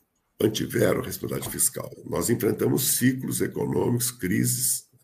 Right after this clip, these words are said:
e a crise política, que agravou muito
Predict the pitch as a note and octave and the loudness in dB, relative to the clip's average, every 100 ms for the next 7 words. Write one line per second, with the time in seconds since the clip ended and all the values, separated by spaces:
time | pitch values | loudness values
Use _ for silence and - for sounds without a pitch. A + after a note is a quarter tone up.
0 | _ _ _ - A#2 - - - - - | _ _ _ 0 2 2 0 -2 -2 2
1 | C#3 - - - - - - - - - | 2 2 0 0 4 4 2 -4 -6 -8
2 | - C#2+ G2 G2 - - B2+ E3 F3 - | -4 -2 0 0 0 2 8 10 8 4
3 | - | -8